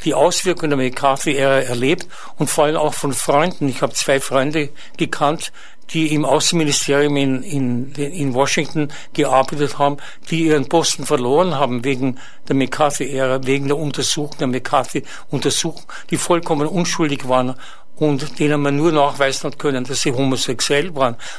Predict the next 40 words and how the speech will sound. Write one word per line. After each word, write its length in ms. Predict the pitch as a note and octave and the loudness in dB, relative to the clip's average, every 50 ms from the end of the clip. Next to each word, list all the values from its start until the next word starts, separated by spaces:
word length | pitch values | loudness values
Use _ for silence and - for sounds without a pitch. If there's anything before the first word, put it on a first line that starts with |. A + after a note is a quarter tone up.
| - - | -6 -4
und 200 | D#3 C3+ - - | -4 -2 -2 0
die 60 | E3+ | 0
ihren 160 | D#3+ C#3+ C#3 | 0 0 2
Posten 340 | - D#3 D3+ C#3+ - - D3 | 2 2 2 2 0 -2 -4
verloren 460 | C3+ - C#3+ B2 B2 B2 C#3+ D#3+ C#3+ | -4 -2 -2 0 2 2 2 2 2
haben. 160 | D3 C#3+ C3 - - - - - | 0 0 -2 -4 -6 -10 -8 -4
Also 180 | - C#3+ - E3 | -4 -2 -2 0
ich 80 | D3 D3+ | 2 2
habe 140 | D#3 C#3+ | 2 2
aus 100 | C#3 - | 0 -2
der 120 | - D#3+ C#3 | 0 0 2
eigenen 420 | C#3+ C#3+ D#3 F3 E3+ D#3+ D#3 D3 | 2 2 0 0 0 0 0 0
Erlebnis, 720 | C#3+ C#3+ B2+ A2+ C3 C#3+ D3+ - F3 D#3 - - - - - - - - - - - - | -2 -2 -2 0 0 0 0 0 0 0 2 0 0 -2 -4 -8 -12 -12 -12 -10 -8 -2
äh, 320 | - D3 C#3+ C#3 C#3 C3+ | 2 4 4 4 4 2
Szene 520 | C3+ - - - - D#3 D3 D3 D3+ D#3 D3+ | 2 0 0 0 2 2 2 2 2 2 2
mit 240 | C#3 C3 B2+ - | 2 0 -2 -2
McCarthy 520 | E3 D3+ C#3 A#2+ - C#3+ C#3 C#3 - - C#3+ B2 | -2 -2 -2 0 2 2 2 2 2 -4 -6 -6
zusammen 440 | - - - - C#3+ C3 B2 A#2+ - - - - - | -6 -8 -6 -4 -4 -2 -4 -4 -6 -8 -12 -12 -8
sehr 280 | - - - D3+ D#3+ D#3+ | -6 0 2 2 2 2
viele 280 | - - E3 C3+ C3+ | 0 -2 0 0 0
Beispiele, 640 | B2+ - B2+ B2+ C3 - - - D#3 C#3 C#3 B2+ A#2+ | 0 0 -2 -2 -2 -2 -2 -2 0 0 0 2 2
wo 160 | C3+ C3 A#2+ | 2 2 2
wir 160 | B2 C3+ C3+ | 2 2 2
also 220 | C3 A2 - C3 C3 | 2 0 0 -2 -2
wirklich 280 | D3 C#3+ - A2+ - - - - - - - - | -2 -2 -2 -6 -8 -10 -12 -12 -12 -14 -12 -6
sehr 280 | - - - D#3+ D3+ | -4 0 0 2 0
viel, 180 | - - D#3 A#2 - - - - - - | 0 0 -4 -4 -4 -8 -10 -10 -8 -2
und 160 | - D#3 D3 | 0 0 0
ich 140 | C#3+ A#2+ - | 0 2 2
weiß 220 | D3+ C#3 D3 - E3 | 2 2 2 0 -2
auch 100 | - - | -2 -4
zum 180 | - - D#3 | -6 -6 -4
Beispiel, 340 | C3+ C#3 C3 B2 - - C3+ | -2 -2 0 -2 -2 -4 -2
dass 240 | A2+ C#3+ B2 - - | 0 0 0 0 0
wir 140 | D3 C3 A#2+ | -2 -2 -2
von 160 | - D#3 C3+ | 0 0 0
der 80 | B2+ | 2
Voice 300 | A#2 B2 C#3 D3+ D3+ - | 4 4 4 4 4 2
of 120 | D3 - - | 0 0 2
America 580 | C#3 C3 B2+ C3 C#3 C#3+ D3+ C#3+ - D#3+ C#3+ | 2 2 4 4 4 2 2 0 0 0 0